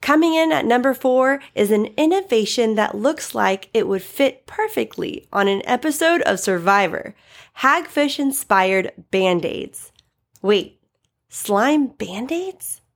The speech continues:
Seriously? Mm-hmm, seriously. From helping surgeons during life-saving surgeries to providing more comfortable bandages for patients with bad burns. And it isn't only adults with fancy degrees that are coming up with great innovations.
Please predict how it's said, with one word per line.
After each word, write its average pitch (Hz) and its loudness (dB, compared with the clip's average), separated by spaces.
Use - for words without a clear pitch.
Seriously? 403 -2
Mm-hmm, 202 2
seriously. 175 -2
From 294 2
helping 359 2
surgeons 233 0
during 208 2
life-saving 202 0
surgeries 208 -2
to 277 -2
providing 285 2
more 294 2
comfortable 262 -2
bandages 247 -2
for 214 -4
patients 262 -6
with 226 -6
bad 220 0
burns. 226 -2
And 294 4
it 285 -2
isn't 440 0
only 294 2
adults 233 0
with 190 -2
fancy 190 0
degrees 190 0
that 175 2
are 165 2
coming 180 2
up 165 0
with 165 -2
great 170 0
innovations. 160 -4